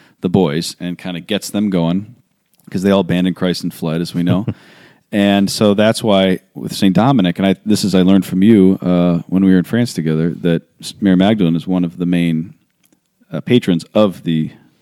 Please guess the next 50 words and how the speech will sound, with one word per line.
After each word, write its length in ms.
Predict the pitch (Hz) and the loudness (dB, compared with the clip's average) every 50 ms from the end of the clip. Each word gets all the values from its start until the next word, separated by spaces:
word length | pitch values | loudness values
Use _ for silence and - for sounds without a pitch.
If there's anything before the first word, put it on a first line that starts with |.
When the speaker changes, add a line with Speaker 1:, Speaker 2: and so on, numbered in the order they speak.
| _ - | _ -8
Speaker 1:
uh, 140 | 78 76 | -8 -6
Order 220 | - - 87 87 82 | -4 -4 -4 -4 -4
of 40 | - | -6
Preachers. 220 | - 85 - - | -8 -8 -8 -8
Speaker 2:
That's 100 | - - | -6 -4
right. 160 | 131 127 120 - | -4 -4 -4 -4
After 260 | 117 120 117 - - 113 | -6 -8 -6 -2 0 0
Our 140 | 107 107 | 2 2
Lady, 480 | 107 117 127 131 123 117 110 107 107 101 | 2 2 2 2 2 2 2 2 0 0
Mary 240 | 98 107 104 104 98 | 0 0 2 2 2
Magdalene 400 | 98 98 101 107 98 104 101 98 | 0 0 -2 -4 -2 -2 -2 0
is 200 | 90 95 95 - | -2 -4 -6 -6
kind 140 | - 101 95 | -6 -6 -6
of 80 | 87 | -6
the 80 | 92 90 | -6 -6
second 460 | - - 98 - - 98 92 87 - | -6 -8 -8 -6 -6 -6 -4 -2 -2
patroness 500 | - 113 107 - - - 95 92 85 - | -2 -2 -4 -8 -8 -6 -6 -6 -6 -6
of 220 | - - 101 92 | -8 -8 -6 -6
the 80 | 95 101 | -4 -2
Order 240 | 95 92 90 90 87 | -2 -2 -4 -4 -8
of 100 | 85 - | -8 -6
Preachers 400 | - 113 - - - 90 85 - - _ _ _ _ _ - | -4 -6 -4 -4 -8 -10 -12 -12 -18 _ _ _ _ _ -8
because 320 | 120 113 - 151 139 117 | -6 -2 0 0 0 0
of 100 | 123 104 | 0 0
this 160 | 117 113 107 - | 0 0 0 0
whole 160 | 117 110 92 | -2 -2 -2
tradition, 440 | - 101 101 92 - - 85 80 90 | -2 -4 -4 -4 -4 -8 -10 -8 -6
you 80 | 90 | -6
know, 100 | 92 87 | -6 -6
this 180 | 87 87 - - | -6 -8 -10 -10
idea 340 | 92 90 90 92 87 82 - _ _ _ - - - _ _ _ - | -10 -10 -8 -8 -8 -8 -10 _ _ _ -20 -20 -20 _ _ _ -10
that 140 | 101 92 87 | -10 -8 -8
she 220 | - - 117 110 | -4 -2 0 0
is 120 | 107 95 - | 0 0 -2
the 100 | 104 95 | -2 -2
one 160 | 92 92 92 | 0 -2 -2
who 80 | 95 | -2
is 100 | 98 87 | -2 -4
entrusted 520 | 92 92 - - 120 113 - - 117 104 - | -4 -4 -2 -2 -2 -2 -2 -6 -10 -8 -6
with, 340 | 98 101 101 - - - _ _ - | -4 -6 -6 -8 -12 -20 _ _ -12
um, 720 | 98 95 90 87 85 85 82 - - - - 92 95 98 - _ _ _ _ _ - - | -8 -8 -8 -8 -8 -10 -10 -10 -12 -12 -10 -12 -12 -14 -14 _ _ _ _ _ -20 -20
the 280 | - 104 104 104 107 104 | -16 -12 -10 -6 -6 -4
apostolic 440 | 107 - - - - 104 101 95 | -2 -2 -2 -2 -2 -2 -4 -4
preaching 460 | - - 151 151 - - 95 82 80 - _ _ _ _ - _ _ - | -2 -2 -2 -2 -2 -6 -10 -10 -12 -16 _ _ _ _ -20 _ _ -14
to 80 | - 107 | -14 -6
give 260 | 82 - 117 113 95 | -2 0 0 0 -2
to 80 | - 110 | -2 -2
the 100 | 104 110 | -2 -2
apostles 400 | 101 - 110 107 - - 104 92 | -2 0 -2 -2 -4 -6 -8 -8
themselves. 520 | 92 87 87 - - - - - - - | -8 -8 -8 -8 -10 -10 -12 -14 -18 -20